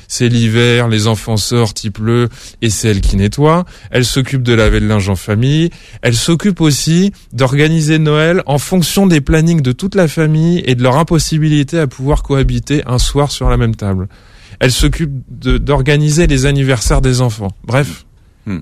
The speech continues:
Speaker 1: elle est tellement occupée qu'elle s'est complètement oubliée.
Speaker 2: C'est un couteau suisse.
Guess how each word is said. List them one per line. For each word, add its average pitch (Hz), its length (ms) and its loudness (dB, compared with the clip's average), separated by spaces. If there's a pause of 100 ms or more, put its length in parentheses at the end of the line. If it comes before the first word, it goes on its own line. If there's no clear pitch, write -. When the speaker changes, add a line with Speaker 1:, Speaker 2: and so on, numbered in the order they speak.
Speaker 1:
elle 135 180 2
est 139 180 -4
tellement 170 340 2
occupée 139 560 0
qu'elle 151 220 -2
s'est 156 160 -2
complètement 160 560 -2
oubliée. 127 420 -2
Speaker 2:
C'est - 160 -2
un 101 100 4
couteau 143 400 0
suisse. 110 460 0